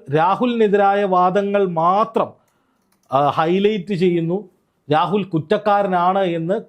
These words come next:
കോടതി എന്തെങ്കിലുമൊക്കെ പറയുന്നതിന് മുമ്പ് തന്നെ, കോടതി ഈ വിഷയത്തിൽ ഇടപെടുന്നതിന്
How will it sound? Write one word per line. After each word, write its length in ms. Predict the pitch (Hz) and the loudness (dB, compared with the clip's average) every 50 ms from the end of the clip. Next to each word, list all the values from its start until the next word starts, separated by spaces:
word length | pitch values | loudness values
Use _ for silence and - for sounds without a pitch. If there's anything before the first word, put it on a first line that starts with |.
| _ 160 | _ 0
കോടതി 420 | 156 165 196 220 247 254 233 254 220 185 | 2 2 2 2 2 0 0 -2 -2 -2
എന്തെങ്കിലുമൊക്കെ 560 | 185 202 233 247 269 269 262 254 254 247 208 - | 0 -2 -2 -2 0 0 -2 0 0 -2 -2 -2
പറയുന്നതിന് 460 | 190 170 180 190 202 208 214 220 208 196 170 | 0 0 0 0 0 -2 0 0 0 0 0
മുമ്പ് 180 | 160 170 185 208 185 | -2 0 2 2 2
തന്നെ, 140 | 147 135 123 - | 0 -2 -6 -8
കോടതി 220 | 127 131 165 185 208 | -6 -4 -2 0 0
ഈ 40 | 196 | 0
വിഷയത്തിൽ 320 | 180 185 202 202 196 226 220 - - - - - - - 135 139 | 2 2 0 0 2 0 -2 -2 -6 -14 -20 -20 -6 -2 0 2
ഇടപെടുന്നതിന് 540 | 147 190 208 247 247 247 254 247 240 226 | 2 4 2 2 0 0 0 0 0 2